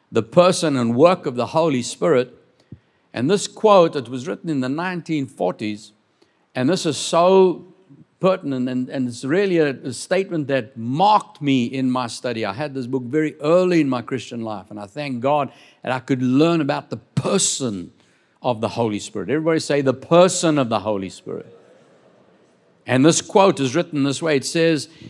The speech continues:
"It is also of the highest importance from the practical standpoint that we decide whether the Holy Spirit is merely some mysterious and wonderful power which we in our weakness and ignorance are somehow to get hold of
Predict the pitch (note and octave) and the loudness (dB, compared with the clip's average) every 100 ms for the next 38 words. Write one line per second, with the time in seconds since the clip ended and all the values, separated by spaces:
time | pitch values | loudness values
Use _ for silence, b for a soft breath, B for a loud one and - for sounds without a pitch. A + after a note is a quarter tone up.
0 | B - D3+ D3+ C#3+ - - - G#3+ B3+ | B 2 6 6 2 -14 -10 4 8 8
1 | - D#3 C3 D#3 - D#3 D3+ D#3 C3+ - | 6 4 6 6 4 2 4 2 2 -2
2 | - F#3+ A#3 A#3+ A3+ - - G#3+ F3 G#3+ | 2 6 8 8 6 2 -6 -6 -2 0
3 | F#3 - F2 - - - _ _ _ _ | 0 0 -10 -14 -16 -20 _ _ _ _
4 | _ _ C#3+ D#3 D#3+ E3 G3+ G#3 G3+ G#3 | _ _ 2 4 4 2 0 -2 -2 -2
5 | G3+ - E3 A#2 - F#2 F#2+ - C3 C#3+ | -2 0 0 -2 -6 -8 -4 -2 2 2
6 | D3+ D#3+ - - C4 G3 A2+ E2 D#2+ - | 4 4 4 2 2 2 2 -2 -8 -16
7 | _ _ _ _ _ _ _ - C#3 D#3+ | _ _ _ _ _ _ _ 0 4 6
8 | D#3+ E3+ B2 - G#3+ A#3+ B3 - - G#3+ | 6 6 4 4 6 8 6 0 2 4
9 | G#3 G3 F3 B2 C#3+ F3 G#3+ A3+ A3+ - | 4 2 0 0 -2 0 2 2 -2 -2
10 | F#3 E3 D#3 D3 - - G3+ A3 A3 A3 | -2 0 0 -2 -4 -2 2 4 6 4
11 | G3 F3+ E3+ E3+ G#3 A3+ G3 G#3+ - D#3 | 2 -2 -2 0 0 -2 -4 -6 -2 0
12 | C3+ A#2 C#3+ D3+ B B B - D#3 A2+ | 2 2 2 0 B B B 0 0 2
13 | D3+ B3 A#3 G3+ F#3 F3 A3+ B3+ A#3+ G#3+ | 0 2 2 2 2 4 4 2 -4 -4
14 | G3 F3+ G#3+ E3+ B2 B2 E3+ D3+ C#3 - | -4 -2 0 2 0 0 -2 -4 -4 -2
15 | A#3 A#3 F3+ F#3 F3+ D#3+ E3 D#3+ - G3+ | 0 0 -2 -4 -4 -6 -4 -6 0 2
16 | G3 C#3+ D3 | 4 4 2